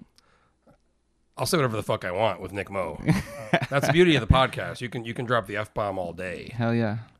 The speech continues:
Speaker 1: That's how we, that's how we roll. So, b-, before, uh, the twenty twelve, that was a serious thing with the Assembly.
Speaker 2: Mm-hmm.
Speaker 1: But you actually, and this is timely right now, you ran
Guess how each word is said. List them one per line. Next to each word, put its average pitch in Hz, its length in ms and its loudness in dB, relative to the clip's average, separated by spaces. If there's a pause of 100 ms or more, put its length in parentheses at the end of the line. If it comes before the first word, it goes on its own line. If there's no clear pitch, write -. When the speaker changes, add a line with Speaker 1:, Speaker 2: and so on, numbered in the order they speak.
Speaker 1:
That's 104 120 -12
how 104 140 -2
we, 92 140 -8
that's - 180 -14
how 117 100 -4
we 95 60 -6
roll. 107 220 -2
So, 127 260 2 (360)
b-, - 100 6 (120)
before, 180 720 4 (140)
uh, 123 440 0
the 117 120 -4
twenty 147 240 0
twelve, 143 240 -2
that 143 100 0
was 170 80 0
a 139 60 -4
serious 131 440 -4
thing 151 160 -4
with 107 120 -6
the 107 80 -8
Assembly. 120 340 2
Speaker 2:
Mm-hmm. 143 80 4
Speaker 1:
But 117 160 -2 (260)
you 185 180 2
actually, 156 420 -2
and 143 80 2
this 165 100 0
is 139 80 -4
timely 131 420 2
right 107 200 -2
now, 120 220 2
you 139 220 -2
ran 147 540 2